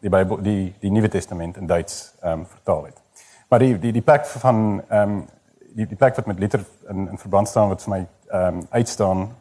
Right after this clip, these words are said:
omdat dit een van sy, eh, ek, vir my belangrikste, ehm, eienskappe belig, is Worms. So, eh, as jy daaraan dink, die, die,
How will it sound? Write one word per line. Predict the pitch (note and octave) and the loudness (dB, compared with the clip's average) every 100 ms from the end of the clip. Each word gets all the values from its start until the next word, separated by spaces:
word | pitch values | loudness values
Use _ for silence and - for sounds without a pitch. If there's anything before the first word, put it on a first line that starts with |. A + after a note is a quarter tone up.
| _ _ _ - | _ _ _ -12
omdat | F#2 F2+ | -6 -4
dit | F2+ | -4
een | G#2+ | -6
van | - F#2+ | -6 -4
sy, | F2+ F2 - _ _ _ _ _ _ _ - | -4 -4 -8 _ _ _ _ _ _ _ -6
eh, | - F#2+ | -4 -4
ek, | - _ | -10 _
vir | - | -2
my | G2 G2 F2 | 2 2 2
belangrikste, | F#2 F#2 G#2 - G#2 E2+ F#2 - | 0 2 0 0 0 0 0 -2
ehm, | F2+ F2+ F2 | -4 -4 -4
eienskappe | A2 G#2 - F2+ G2 | -2 -2 -2 -2 -2
belig, | E2+ F#2+ G2 - | -2 0 0 -4
is | F2+ | -6
Worms. | G#2 G#2+ G#2 D3 - - _ _ _ _ _ | 2 4 4 -2 -10 -18 _ _ _ _ _
So, | - - A2 | -12 0 4
eh, | G#2+ G#2+ G#2 | 6 6 4
as | - - - _ _ _ _ _ _ _ | 2 -8 -20 _ _ _ _ _ _ _
jy | G#2 G2+ | -8 2
daaraan | G2 G2+ | 4 4
dink, | A#2 - | 2 0
die, | G#2+ G2 G2 F2+ - - | -2 0 0 -2 -10 -10
die, | F#2+ | -8